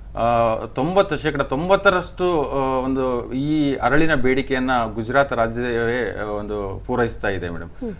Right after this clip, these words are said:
Speaker 1: So, ಇನ್ನು, ಆ, ಉಳಿದ ಒಂದು ರಾಜ್ಯಗಳಾದ್ರೆ ಹರಿಯಾಣ, ರಾಜಸ್ಥಾನ ಮತ್ತೆ ನಮ್ಮ ಉತ್-, ಆ, ದಕ್ಷಿಣ ಭಾರತ ಈ, ಈ ಬೆಳೆ, ಆ, ಹೆಚ್ಚು ಒಂದು ಕಡಿಮೆ, ಆ, ಪ್ರದೇಶದಲ್ಲಿ ಈ ಬೆಳೆಯನ್ನ ಬೆಳೆಯಲಾಗುತ್ತೆ.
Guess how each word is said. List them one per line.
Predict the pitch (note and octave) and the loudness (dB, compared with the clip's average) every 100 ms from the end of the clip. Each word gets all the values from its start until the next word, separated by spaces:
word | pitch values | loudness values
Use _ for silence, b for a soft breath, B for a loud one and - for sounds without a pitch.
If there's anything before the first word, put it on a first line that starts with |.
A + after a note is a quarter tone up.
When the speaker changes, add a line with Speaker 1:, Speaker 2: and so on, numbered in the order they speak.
| - - | -12 -2
Speaker 1:
So, | C#3+ D3 - | 0 0 0
ಇನ್ನು, | D3+ G3 A3 G#3 F#3+ - | 0 2 2 2 0 -2
ಆ, | D#3 D3+ D3+ | -2 2 2
ಉಳಿದ | D3 E3+ G3 F#3 E3 C#3+ C3+ | 4 4 8 8 8 4 -2
ಒಂದು | C#3+ C#3+ C#3 C3+ | -2 0 0 2
ರಾಜ್ಯಗಳಾದ್ರೆ | B2+ B2+ C3+ C3+ B2+ B2 A#2+ | 4 4 2 2 2 2 2
ಹರಿಯಾಣ, | A#2 A2+ B2 B2+ A#2+ A2+ A2 A2 | 2 2 4 4 4 2 0 -2
ರಾಜಸ್ಥಾನ | A2 A2+ A#2+ - A2+ A2+ | 0 0 0 -2 -2 -2
ಮತ್ತೆ | G#2+ G#2+ A2+ | -4 -6 -6
ನಮ್ಮ | A2 A2 | -4 -6
ಉತ್-, | G#2+ - A2 | -8 -8 -8
ಆ, | A2 G#2+ | -6 -4
ದಕ್ಷಿಣ | G2+ A#2+ D#3+ | -4 -4 -2
ಭಾರತ | B2+ A#2 A2 A2+ G#2+ G#2+ | 2 2 2 0 0 0
ಈ, | |
ಈ | C3+ C#3 D3 | -4 -2 -2
ಬೆಳೆ, | D#3 C3 B2 | 0 0 0
ಆ, | A#2+ B2 A#2 | 0 -2 0
ಹೆಚ್ಚು | A#2 C3+ C3+ | 0 -2 -4
ಒಂದು | C3+ C3 | -2 -2
ಕಡಿಮೆ, | - D3 F#3 | 0 0 0
ಆ, | E3+ - C#3 C3 | -2 -2 -2 -2
ಪ್ರದೇಶದಲ್ಲಿ | - B2 C3 B2+ A#2 A#2 C3 C3+ | -2 -2 -2 -2 -4 -2 -2 -4
ಈ | |
ಬೆಳೆಯನ್ನ | A2 G#2+ G#2 A#2 | -4 -4 -4 -6
ಬೆಳೆಯಲಾಗುತ್ತೆ. | G#2 G2+ F#2+ F#2 - A2 | -4 -2 -2 -4 -6 -8